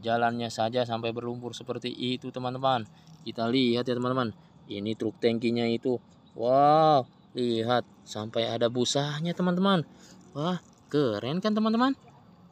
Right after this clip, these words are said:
Oke, teman-teman. Kita lihat, teman-teman, truk tangkinya ini ya, teman-teman.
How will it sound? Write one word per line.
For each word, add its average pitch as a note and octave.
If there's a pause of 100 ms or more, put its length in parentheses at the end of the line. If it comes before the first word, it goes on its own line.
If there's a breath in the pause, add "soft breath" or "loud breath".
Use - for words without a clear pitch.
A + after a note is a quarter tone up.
(260)
Oke, G#2+
teman-teman. B3 (480 loud breath)
Kita C#3
lihat, C3+
teman-teman, B2+ (320)
truk -
tangkinya B2+
ini B2+
ya, B2
teman-teman. B2+